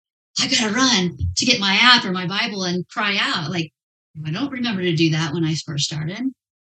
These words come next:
I was just so much in, like, one feeling, boom, I'm gonna restrict. Oh, I don't like, I, I don't, I feel uncomfortable here. I'm gonna, like,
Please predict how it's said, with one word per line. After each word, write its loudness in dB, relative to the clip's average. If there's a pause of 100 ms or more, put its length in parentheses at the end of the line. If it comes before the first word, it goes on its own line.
(160)
I -2
was 2
just 2
so 0
much 0
in, 0
like, 2 (760)
one -2
feeling, -2
boom, 4
I'm 4
gonna 2
restrict. -2 (180)
Oh, 2
I 0
don't -2
like, -2
I, 0
I -2
don't, -4
I 2
feel -6
uncomfortable -6
here. -4
I'm -4
gonna, -2
like, -2